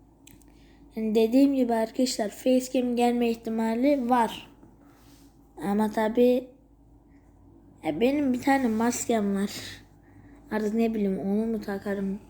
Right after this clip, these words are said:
Yani ne bileyim. Kendime,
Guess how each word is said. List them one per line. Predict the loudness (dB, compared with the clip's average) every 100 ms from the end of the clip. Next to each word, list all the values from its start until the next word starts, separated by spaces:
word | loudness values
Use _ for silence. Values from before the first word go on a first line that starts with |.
| -6
Yani | -2 0 -2 -4 -20 -20 -20 -20 -20 -20 -20 -20 -20 -20 -8
ne | 2 6 8
bileyim. | 10 10 6 2 -8 -20 -20 -20 _ _ _ _ _ _ _
Kendime, | -2 0 2 4 4